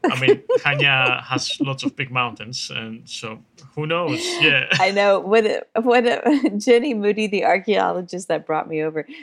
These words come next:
Speaker 2: she was always, you know, imagining Minoan ice cream in the, in the Left
Speaker 1: Really?
Speaker 2: Wadi.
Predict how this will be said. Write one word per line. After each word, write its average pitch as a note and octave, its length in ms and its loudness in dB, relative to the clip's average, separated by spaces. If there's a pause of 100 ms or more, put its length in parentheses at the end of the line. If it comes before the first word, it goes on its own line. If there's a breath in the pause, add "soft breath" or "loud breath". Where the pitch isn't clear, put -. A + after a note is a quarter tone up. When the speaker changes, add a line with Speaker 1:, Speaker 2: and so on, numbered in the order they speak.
Speaker 2:
she - 200 -2
was G3 200 -2
always, F3+ 540 0
you E3+ 180 -4
know, D#3 180 -2
imagining D#3+ 680 -4
Minoan D#3 360 -6
ice C#3 260 -10
cream D3 400 -8
in C#3+ 120 -6
the, - 180 -8
in D3+ 120 -6
the D3+ 80 -4
Left D3 240 -4
Speaker 1:
Really? E3 300 2
Speaker 2:
Wadi. C#3+ 280 -4